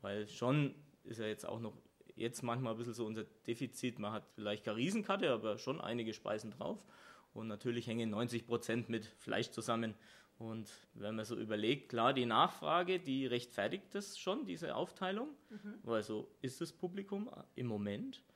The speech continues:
Speaker 1: Aber klar, wenn man das Angebot nicht verändert, dann kann man das Publikum auch nicht weiterentwickeln.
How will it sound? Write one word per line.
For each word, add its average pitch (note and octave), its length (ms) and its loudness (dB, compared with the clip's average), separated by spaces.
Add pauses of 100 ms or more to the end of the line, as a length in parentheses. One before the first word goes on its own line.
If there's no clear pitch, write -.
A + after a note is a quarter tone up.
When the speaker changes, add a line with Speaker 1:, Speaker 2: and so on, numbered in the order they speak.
(240)
Speaker 1:
Aber G#2 200 0
klar, A#2+ 340 6
wenn G2+ 140 0
man G2+ 100 -2
das - 240 -10
Angebot A#2 400 0
nicht A2+ 140 0
verändert, C3 340 4
dann A#2+ 120 2
kann A#2+ 120 0
man A#2 60 0
das A2+ 100 -2
Publikum A#2+ 460 -4
auch A2 140 -2
nicht A2+ 180 -4
weiterentwickeln. B2 600 2